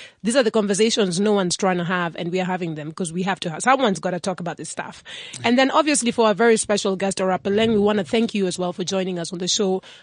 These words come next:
Um, it's really good to have these conversations. And like I said, people just kind of get to understand you a bit better, and we have time to talk about some of the things that are actually working or ways that are working for your brand.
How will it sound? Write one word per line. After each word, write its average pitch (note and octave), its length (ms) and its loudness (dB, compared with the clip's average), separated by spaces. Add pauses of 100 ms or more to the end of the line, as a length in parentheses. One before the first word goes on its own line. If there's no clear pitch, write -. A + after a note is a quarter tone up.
(120)
Um, F#3+ 340 0
it's F#3+ 200 -6
really A3 560 0
good A#3 240 0
to A3 80 0
have F#3+ 180 2
these F#3 140 -2
conversations. A#3 640 0
And G#3 100 0
like F#3+ 160 -4
I F#3+ 60 0
said, G#3+ 300 0
people B3 200 -2
just A3+ 200 -2
kind G#3+ 200 -2
of E3 100 -6
get F#3+ 180 -2
to G3+ 120 -2
understand F#3 720 -2
you F3 220 -2
a E3 40 -4
bit F3 280 -6
better, F#3 240 -4
and F3 460 -4
we G3 80 -6
have G3+ 220 -2
time F#3+ 340 0
to - 100 -6
talk - 280 -2
about F3 440 -4 (320)
some A3 260 0
of D#3+ 180 -4
the F3 280 0
things F#3+ 400 0
that F3+ 120 -4
are D#3+ 80 -6
actually F#3 320 -4
working F3+ 400 -2
or G#3+ 80 2
ways C#4 240 2
that F3 100 -2
are E3 40 -4
working F3 340 -6
for F3+ 120 -8
your E3+ 120 -4
brand. E3+ 440 -4